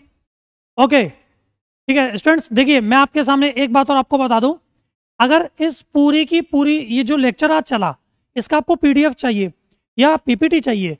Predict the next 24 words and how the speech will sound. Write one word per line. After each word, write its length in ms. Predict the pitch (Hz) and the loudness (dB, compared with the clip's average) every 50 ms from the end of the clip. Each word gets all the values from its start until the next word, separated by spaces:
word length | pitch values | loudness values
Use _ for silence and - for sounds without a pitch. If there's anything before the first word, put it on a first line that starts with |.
| _ _ _ _ _ _ - | _ _ _ _ _ _ 2
तो 40 | 277 | 4
आप 180 | 277 277 - - | 4 4 2 0
क्या 160 | 269 240 226 | -2 -2 0
करें, 240 | 196 220 214 247 294 | 0 -2 -2 -2 -2
अ, 60 | 320 - _ _ _ _ _ _ _ _ _ 240 247 240 240 240 | -4 -6 _ _ _ _ _ _ _ _ _ -4 0 2 2 0
प्ले 260 | 233 - 269 269 294 | 0 0 0 0 0
स्टोर 240 | 254 - 294 285 262 | 0 0 -2 -2 0
से 80 | 277 294 | 0 0
डाउनलोड 320 | 240 247 254 269 277 262 | 2 2 2 2 0 0
करें 160 | 269 277 294 269 | 0 -2 -2 -2
फन 160 | - 262 254 | -2 -2 -2
इन 100 | 254 247 | -2 0
पाठशाला 320 | 262 254 208 - 262 254 | -2 -2 -2 -4 -4 -4
एप्लीकेशन। 480 | 226 220 247 214 262 226 254 302 330 294 - _ _ _ _ - | -4 -4 -4 -4 -4 -4 -4 -4 -6 -8 -12 _ _ _ _ -6
उस 140 | 302 - - | -4 -4 -4
एप्लीकेशन 540 | 269 214 262 294 269 311 277 - 285 285 233 | -4 -6 -6 -6 -4 -4 -4 -4 -6 -4 -2
पर 120 | 320 311 | -2 -2
ट्वेल्थ 320 | 302 - 285 269 277 262 - | -2 -2 0 0 0 -2 -2
क्लास 260 | 302 277 269 240 - | -2 -2 -2 -2 -2
का 80 | - 294 | -4 -4
एक 100 | 247 - | -4 -4
सेक्शन 320 | 277 262 - - 285 262 | -6 -6 -6 -4 -4 -4
आता 220 | 220 180 - 160 | -4 -4 -6 -8
है, 80 | 139 | -12